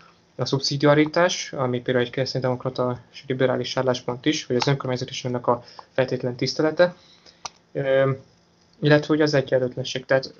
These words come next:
ö, tehát például, hogyha megnézzük azt, hogy a Fidesz is ugy-, ugyanolyan jóléti államot tart fenn, ugyanolyan jóléti szociáldemokrata államot tart fenn, ugye az gyakorlatilag a konzervatívus teljesen szembe megy,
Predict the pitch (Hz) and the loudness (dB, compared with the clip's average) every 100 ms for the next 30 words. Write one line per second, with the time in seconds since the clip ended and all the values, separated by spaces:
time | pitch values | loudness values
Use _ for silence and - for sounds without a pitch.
0 | - 156 143 143 147 - 160 147 139 151 | -4 2 4 4 0 2 2 4 4 6
1 | 143 - 147 147 139 135 131 135 123 - | 4 4 2 4 0 -2 -4 -4 -4 -4
2 | 127 127 147 131 135 - 139 139 151 147 | -6 -4 0 0 0 -4 -2 0 0 0
3 | 131 127 139 135 123 127 127 123 123 123 | 2 4 4 4 0 0 0 2 -2 -4
4 | - 123 - 135 131 127 131 135 127 127 | -4 -4 -4 -2 0 0 0 0 0 -2
5 | 143 - 139 127 127 127 131 131 127 127 | -2 0 0 0 0 -2 0 0 -4 -6
6 | 131 - - 160 170 - - - - - | -6 -4 -2 0 -2 -8 -16 -16 -20 -20
7 | _ - 139 139 143 151 151 147 147 143 | _ -8 2 4 6 4 2 0 0 0
8 | 147 139 139 139 - 147 143 135 139 - | 0 0 -2 -4 -4 0 0 0 0 2
9 | 135 127 123 143 147 | 2 0 -2 -4 -4